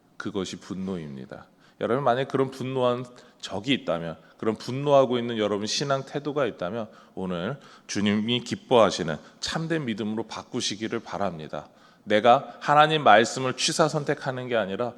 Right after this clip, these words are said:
모든 말씀을 듣기 위해서, 모든 말씀에 순종하기 위해서 노력하는 저와 여러분의 삶이 되기를 소망합니다.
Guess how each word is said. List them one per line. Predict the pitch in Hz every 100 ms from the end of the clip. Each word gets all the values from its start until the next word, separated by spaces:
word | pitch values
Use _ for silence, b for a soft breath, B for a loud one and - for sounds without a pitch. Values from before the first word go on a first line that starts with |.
| -
모든 | 104 113 135
말씀을 | 135 110 110 117 117
듣기 | - - 131 101
위해서, | 80 73 71 - b
모든 | - 107 101
말씀에 | 120 101 - 113
순종하기 | 107 156 160 151 135 117
위해서 | 101 92 101
노력하는 | 87 92 90 90 127 - B B -
저와 | 92 92
여러분의 | 90 110 110 104
삶이 | 101 113 104
되기를 | 95 87 85 92 117
소망합니다. | - 113 98 87 76 71 67